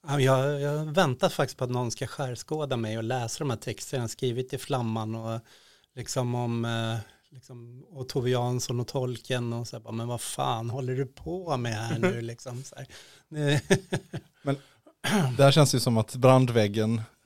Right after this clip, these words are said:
Speaker 2: eh, man får, eh, använda sig av i någon slags materialism. Eller det är det jag tänker är,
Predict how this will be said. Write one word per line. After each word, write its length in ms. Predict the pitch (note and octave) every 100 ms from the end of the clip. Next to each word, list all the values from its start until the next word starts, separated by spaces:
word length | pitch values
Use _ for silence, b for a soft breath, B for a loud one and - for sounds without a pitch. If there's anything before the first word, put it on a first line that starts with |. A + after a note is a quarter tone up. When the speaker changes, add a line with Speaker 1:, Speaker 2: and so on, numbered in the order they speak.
| _ -
Speaker 2:
eh, 280 | G#2 A2 A2
man 180 | A#2
får, 360 | A2+ A#2+ A#2 A#2
eh, 180 | A#2 A#2
använda 260 | A#2 G2+ G#2
sig 120 | A2+
av 120 | G2+
i 20 |
någon 120 | G#2+
slags 200 | G2+ G#2+
materialism. 540 | A#2+ - A#2 A#2 - A2
Eller 180 | A#2+ B2+
det 100 | A#2+
är 40 |
det 60 | B2
jag 140 | B2
tänker 300 | - A2 A2+
är, 260 | G#2 G2